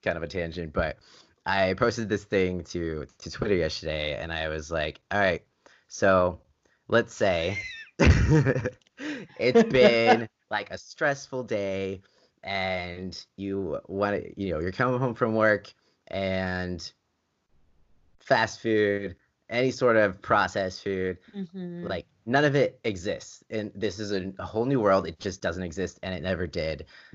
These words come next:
Speaker 1: And you come home to unwind, like, what would you choose to eat?" And
Speaker 2: Mm-hmm.
Speaker 1: it's just like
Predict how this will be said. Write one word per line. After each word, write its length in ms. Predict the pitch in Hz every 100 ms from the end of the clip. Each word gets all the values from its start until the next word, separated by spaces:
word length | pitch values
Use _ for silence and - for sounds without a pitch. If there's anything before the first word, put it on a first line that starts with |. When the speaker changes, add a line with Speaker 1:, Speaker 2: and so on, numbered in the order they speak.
| -
Speaker 1:
And 120 | 101
you 80 | 98
come 140 | 113 101
home 220 | 104 98
to 340 | - 95 82
unwind, 500 | 92 92 87 82 82
like, 160 | 82 82
what 240 | 85 90
would 140 | 71 82
you 80 | 85
choose 300 | 90 80 76
to 100 | 73
eat?" 300 | 78 - - - 220
And 300 | - 87 87
Speaker 2:
Mm-hmm. 0 |
Speaker 1:
it's 260 | 90 95 95
just 200 | 95 -
like 260 | 95 87